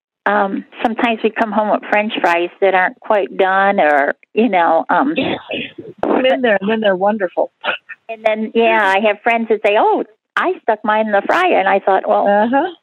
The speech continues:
Speaker 1: I don't have one." <laughs> So, do they? There's no speech connected to it.
Speaker 2: I don't know of any air fryers that talk.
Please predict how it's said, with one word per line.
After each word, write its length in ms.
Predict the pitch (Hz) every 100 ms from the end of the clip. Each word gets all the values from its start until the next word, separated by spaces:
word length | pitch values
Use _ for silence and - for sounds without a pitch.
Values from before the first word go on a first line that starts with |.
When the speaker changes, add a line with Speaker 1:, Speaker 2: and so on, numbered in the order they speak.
| _ -
Speaker 1:
I 40 |
don't 160 | 277 285
have 160 | 370
one." 380 | 381 208 170 180 _ _ - -
<laughs> 220 | 254 277 - - - - - _ 285 277 - -
So, 160 | 254 240
do 280 | 208 262
they? 220 | 262 247 240 - - _ _
There's 280 | 208 240 233 -
no 180 | 269 285 -
speech 340 | - 247 254 - -
connected 500 | 247 254 254 262 240 - -
to 120 | 262
it. 220 | 269 269 - - - - _ _ - - - -
Speaker 2:
I 120 | 277
don't 240 | 339 311
know 300 | 247 262 262
of 160 | 247 202
any 280 | 240 240 202
air 260 | 208 208 233 -
fryers 440 | 240 233 233 233 -
that 140 | 180 -
talk. 340 | 233 220 226